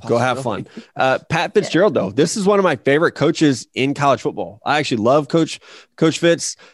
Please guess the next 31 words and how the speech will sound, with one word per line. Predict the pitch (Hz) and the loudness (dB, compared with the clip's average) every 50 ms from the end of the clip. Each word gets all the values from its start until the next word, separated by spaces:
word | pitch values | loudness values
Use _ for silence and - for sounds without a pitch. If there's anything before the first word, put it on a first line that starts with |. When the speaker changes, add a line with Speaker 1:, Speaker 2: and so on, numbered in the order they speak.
| _ _ - | _ _ -4
Speaker 1:
I | - 135 | -4 -2
never | 139 139 131 131 135 139 147 | 0 0 0 2 2 0 0
thought | 135 147 135 135 - | 2 2 2 2 0
he | 123 131 | -2 -2
would | 131 120 | -2 0
leave | 110 117 123 117 | 2 0 0 0
Northwestern | 131 131 127 113 120 123 120 120 - 147 139 127 | 0 -2 -2 0 2 0 0 2 0 0 0 2
unless | 113 117 120 - - | 2 0 0 0 -2
it | |
was | 117 117 - | -4 -4 -4
for | - 117 | -4 -4
the | 104 | -4
Bears | 101 - 101 107 120 127 117 | -2 -2 0 0 0 -2 0
job. | - 156 151 151 156 156 147 - _ _ _ _ _ _ | 0 2 2 2 2 0 -4 -8 _ _ _ _ _ _
But | 220 - 123 123 123 123 - - _ _ _ _ | -6 -2 0 2 2 2 0 -4 _ _ _ _
here's | - - 151 160 185 190 - | -4 0 2 2 2 2 2
something | - 175 160 156 143 | 0 2 2 2 2
I | 131 127 | 0 -2
just | 120 117 - | -2 -2 -2
wanna | 139 120 107 | 0 0 0
throw | - _ - 120 127 131 | -2 _ 0 2 2 2
out | 120 110 | 2 2
there | 120 120 117 | 0 -2 -2
into | 117 - - 120 | -4 -4 -6 -6
the | 104 107 - - | -6 -6 -6 -8
ether. | 107 98 - 87 - - _ _ _ _ _ _ _ _ 117 | -10 -10 -12 -14 -18 -18 _ _ _ _ _ _ _ _ -18
Joe | 107 - 135 139 143 170 | -8 -2 2 2 4 2
Douglas | 175 147 139 127 123 135 143 156 160 - - | 2 2 0 0 0 0 0 -2 -4 -4 -4
and | 110 - | -8 -4
Pat | - 135 127 107 - | -4 -4 -4 -2 -4
Fitzgerald | - 135 123 - - 123 120 123 127 139 139 123 | -6 -6 -6 -6 -6 -4 -2 0 0 0 -2 -4